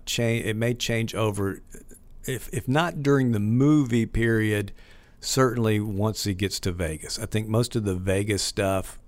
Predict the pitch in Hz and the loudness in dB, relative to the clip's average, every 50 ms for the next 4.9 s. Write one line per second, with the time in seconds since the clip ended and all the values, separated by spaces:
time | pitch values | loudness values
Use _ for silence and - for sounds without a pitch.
0 | - - 98 78 90 92 - - - 104 98 95 95 90 - - 92 85 92 90 | -10 -8 -6 -6 -4 -4 -4 -2 -2 0 0 0 -2 -4 -4 -6 -6 -6 -4 -6
1 | 85 90 - - 92 90 87 87 85 - - 98 95 90 85 82 82 - - - | -6 -4 -4 -2 -2 -2 -2 -4 -6 -4 -2 -2 -2 0 -2 -2 -4 -6 -10 -12
2 | - - - - - - - - - - 90 85 80 85 85 - 98 92 92 101 | -16 -20 -20 -20 -20 -20 -20 -16 -8 -6 -4 -4 -4 -6 -4 -4 -4 -4 -2 -4
3 | 98 95 90 85 85 80 - - 107 95 107 104 104 104 127 123 113 101 - - | -4 -4 -4 -4 -6 -6 -4 -2 -2 0 0 0 2 2 2 2 2 2 -2 -4
4 | - 95 92 101 104 104 98 95 92 95 101 92 90 85 82 82 92 | -2 0 0 0 0 0 0 -2 -4 -4 -2 -2 -2 -2 -2 -4 -6